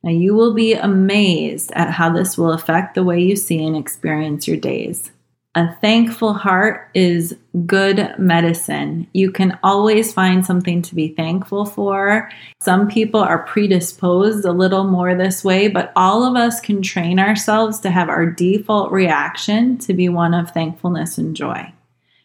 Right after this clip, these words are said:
I don't mean that you don't grieve in times of grief, or that you're never angry, or that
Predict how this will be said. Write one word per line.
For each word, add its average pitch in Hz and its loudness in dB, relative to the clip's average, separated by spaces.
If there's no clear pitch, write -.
I 269 0
don't 269 2
mean 214 4
that 190 2
you 196 4
don't 185 0
grieve 196 0
in 180 0
times 170 -2
of 156 -10
grief, 196 0
or 165 -2
that 170 -2
you're 190 2
never 175 2
angry, 202 2
or 170 0
that 156 0